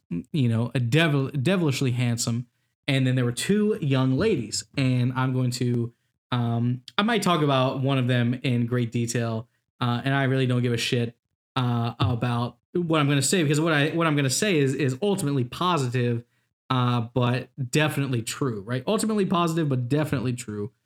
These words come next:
Um, so the first young lady, her name is Clarissa, right? Uh, and Clarissa, I guess these are all sorority sisters of A P. And she is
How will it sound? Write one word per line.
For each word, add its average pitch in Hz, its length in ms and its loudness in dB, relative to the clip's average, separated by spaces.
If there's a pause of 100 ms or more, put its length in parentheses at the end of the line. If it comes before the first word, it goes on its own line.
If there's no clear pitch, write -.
(320)
Um, 120 640 0 (840)
so 165 140 0
the 156 100 2
first 196 280 2
young 170 180 2
lady, 151 240 2
her 139 80 2
name 135 160 2
is 127 100 0
Clarissa, 147 800 0 (120)
right? 127 240 -4 (680)
Uh, 123 360 2
and 123 180 0
Clarissa, 160 760 2
I 135 120 2
guess 190 200 0
these 175 200 0
are 139 100 2
all 139 180 2
sorority 131 360 2
sisters 120 580 -2 (100)
of 120 540 -4 (640)
A 131 160 0
P. 117 500 -6 (500)
And 123 680 4
she 185 680 0
is 139 840 0